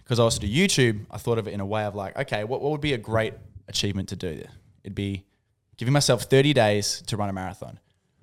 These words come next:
which is basically what I've done now. <laughs> And, um, it's been a good experience. It's been fun, and it's been quite up and down, and I've learned a lot about myself. The main goal past the marathon is actually just getting back into exercise and becoming a runner and doing these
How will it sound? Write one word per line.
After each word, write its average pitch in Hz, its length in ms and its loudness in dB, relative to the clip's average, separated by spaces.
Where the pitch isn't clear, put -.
which 113 160 -4
is 107 200 0
basically 95 300 -6
what 117 100 0
I've 117 100 2
done 156 220 2
now. 113 520 4
<laughs> - 40 -10
And, 117 320 2
um, 113 460 4
it's - 140 -4
been 151 120 2
a 139 40 2
good 123 140 4
experience. 104 360 -4
It's - 80 -8
been 113 120 2
fun, 98 400 -2
and 107 180 -4
it's 98 120 -6
been 104 420 -2
quite - 260 2
up 107 160 0
and 98 100 0
down, 107 280 0
and 113 80 0
I've 95 140 -2
learned 98 200 0
a - 20 -2
lot 95 220 -4
about - 160 -10
myself. - 560 -4
The 123 60 -6
main 196 240 8
goal 160 300 10
past 131 300 6
the 123 60 -2
marathon 120 360 2
is 107 120 0
actually 104 500 -4
just 123 220 0
getting 123 220 6
back 110 200 0
into 101 160 -8
exercise 95 460 -6
and 95 100 -10
becoming 104 500 -6
a 104 80 -6
runner 98 460 -6
and 98 160 -8
doing 101 240 -4
these 92 320 -8